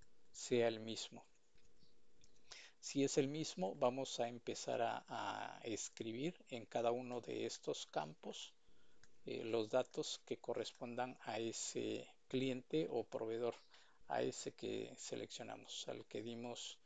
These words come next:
eh, clic. En esta, eh, parte del código lo que estamos haciendo es, eh, según el dato que tengamos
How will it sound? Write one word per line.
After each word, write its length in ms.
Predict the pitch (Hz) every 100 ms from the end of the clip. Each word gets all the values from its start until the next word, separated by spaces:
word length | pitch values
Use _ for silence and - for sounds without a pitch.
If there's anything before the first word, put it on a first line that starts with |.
| - - - - -
eh, 380 | 127 117 110 - -
clic. 200 | 117 - - - - - - - - - - - - -
En 160 | - 131
esta, 640 | 139 - - 135 135 139 -
eh, 180 | 127 123
parte 360 | - 131 - 151
del 180 | 135
código 400 | - 160 160 170
lo 120 | 160 -
que 100 | 120
estamos 360 | 123 120 120
haciendo 540 | 123 - 147 139 147 139
es, 380 | 143 156 - - - - - - -
eh, 340 | 113 104 - -
según 360 | - 113 127 139
el 160 | 135
dato 300 | 131 131 127
que 140 | - -
tengamos 840 | 120 110 113 117 113 - -